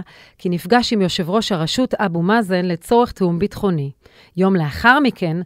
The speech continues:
שוחח ראש הממשלה לפיד עם אבו מאזן לאחר שנים שלא הייתה כמעט תקשורת בין הלשכות.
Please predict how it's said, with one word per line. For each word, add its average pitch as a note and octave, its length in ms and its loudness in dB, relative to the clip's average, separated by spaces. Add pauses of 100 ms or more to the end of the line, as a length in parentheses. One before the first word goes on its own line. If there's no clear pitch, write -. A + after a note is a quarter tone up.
(440)
שוחח G#3+ 360 2
ראש F#3 200 -2
הממשלה E3 400 -2
לפיד A#3 340 -2
עם C4+ 120 2
אבו A3+ 200 2
מאזן A3 400 2
לאחר F3 320 -4
שנים G#3+ 580 0
שלא F#3 260 -4
הייתה A#3 200 -4
כמעט G#3 320 -4
תקשורת F#3 400 -4
בין D#3+ 200 -4
הלשכות. E3+ 680 -6